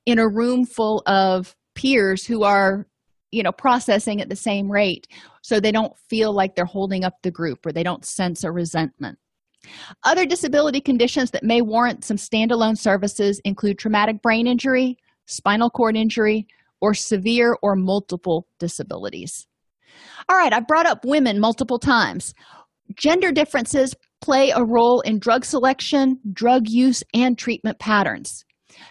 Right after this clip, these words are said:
The research has indicated that women and men tend to abuse different drugs, and the effects of drugs are different for women and men. Women often use significantly more prescription drugs than men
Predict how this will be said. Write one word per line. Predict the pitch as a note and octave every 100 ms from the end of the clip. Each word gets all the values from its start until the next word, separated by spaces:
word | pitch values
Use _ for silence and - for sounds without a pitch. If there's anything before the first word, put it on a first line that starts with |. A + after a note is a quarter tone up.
| _ _ A3+
The | A#3
research | D#4 E4 E4 B3+
has | A#3
indicated | B3+ A3+ A#3 A#3+ A#3 G#3
that | -
women | A3 D4 E4
and | C#4 A#3
men | A#3+ B3 B3
tend | C4 A#3+
to | B3
abuse | G#3 G#3+ A#3+ A3+
different | - G#3 A3+ -
drugs, | - G#3+ F3 C#3 F#3 - _ _ _
and | A3+ A#3+
the | B3
effects | A#3+ - D#4+ - -
of | A3+ F#3
drugs | F#3 C3 A2 F#3 - _ _ _ -
are | G#3
different | G3+ - A3+ - F#3 -
for | F#3+
women | F3+ E3+ E3 D#3+
and | D#3
men. | C3 C3+ F3 F3 _ _ _ _ _ - _ -
Women | C#4 E4 F4
often | - C4+ C#4+ C4
use | C4
significantly | - A3 A3 A3+ C#4 D4+ C#4 - B3+
more | A#3 A3+
prescription | - A3 - - A#3 B3+ - G#3
drugs | G3 F3+ F3 F#3
than | F#3 F3
men | D#3+ C3+ D3+